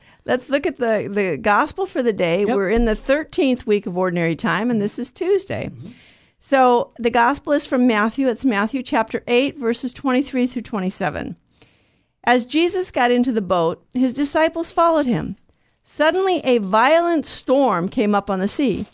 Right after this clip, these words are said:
Speaker 1: so that the boat was being swamped by waves. But he was asleep. They came and woke him, saying, "Lord, save us, we are perishing." And he said to them,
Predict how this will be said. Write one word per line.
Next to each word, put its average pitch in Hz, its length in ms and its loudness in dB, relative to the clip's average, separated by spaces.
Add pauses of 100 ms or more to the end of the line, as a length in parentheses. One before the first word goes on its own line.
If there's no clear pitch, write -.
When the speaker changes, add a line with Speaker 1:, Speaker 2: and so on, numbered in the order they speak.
(400)
Speaker 1:
so - 140 2
that 285 160 6
the 285 80 -2
boat 285 300 4
was 294 140 0
being 254 260 2
swamped 262 580 0
by 233 140 0
waves. 220 600 0 (640)
But 214 140 2
he 285 320 4
was 226 200 0
asleep. 247 520 -2 (2000)
They 269 200 6
came 370 360 2
and 302 140 6
woke 339 260 6
him, 285 160 4
saying, 294 380 4
"Lord, 359 440 6
save 381 320 0
us, 285 320 4
we 339 120 0
are 339 80 6
perishing." 349 880 2 (420)
And 269 120 2
he 302 80 4
said 339 240 2
to 320 80 0
them, 196 340 0